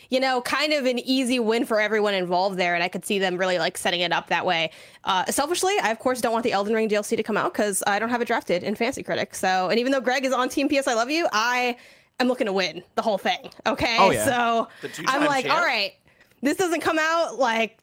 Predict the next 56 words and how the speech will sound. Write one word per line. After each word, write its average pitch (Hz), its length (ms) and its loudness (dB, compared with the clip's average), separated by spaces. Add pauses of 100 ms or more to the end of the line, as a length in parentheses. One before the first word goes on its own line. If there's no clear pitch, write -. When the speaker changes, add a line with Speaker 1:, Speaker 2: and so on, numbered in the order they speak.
Speaker 1:
that's 262 240 -2
fine 294 280 0
<laughs> 254 60 -4
by 277 160 0
me." 247 840 0 (240)
Speaker 2:
God, 110 220 0
how 240 120 8
are 359 80 4
you 320 120 2
looking 196 220 2
on 131 100 2
that 120 140 0
Fantasy 120 420 -2
Critic, 107 240 -4
by 104 100 0
the 101 80 -2
way? 104 160 -2
I 117 60 4
haven't 170 180 2
opened 117 280 0
it 107 100 2
in 104 80 -2
a 104 40 -2
minute. 104 360 -4 (540)
Speaker 1:
Oh, 262 60 4
Speaker 2:
Which 247 60 2
I 202 40 4
Speaker 1:
I'm 185 60 4
Speaker 2:
sh- 349 40 4
Speaker 1:
looking 494 260 0
real 262 240 2
wavy. 240 300 0 (160)
Speaker 2:
Oh, - 0 -
yeah? - 60 -2 (100)
Speaker 1:
However, 214 840 2 (340)
I'm 294 180 2
a 381 40 2
little 381 320 2
salty 285 600 0
'cause, 269 240 -2
uh, 254 40 2
you 254 120 0
know, 285 160 2
I 277 80 0
had 277 220 -2
that, 294 120 0
and 233 100 2
when 240 140 2
we're 254 80 0
gonna 302 140 0
see 339 160 -2
how 320 140 0
the 277 80 0
chips 285 280 -2
fall, 294 320 2
but, 208 200 0